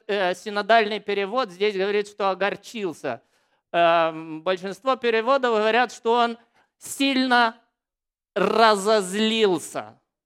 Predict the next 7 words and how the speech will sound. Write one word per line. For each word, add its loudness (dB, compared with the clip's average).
Он 4
пришёл, -2
он 4
пришёл 0
в -8
ярость 4
от, 6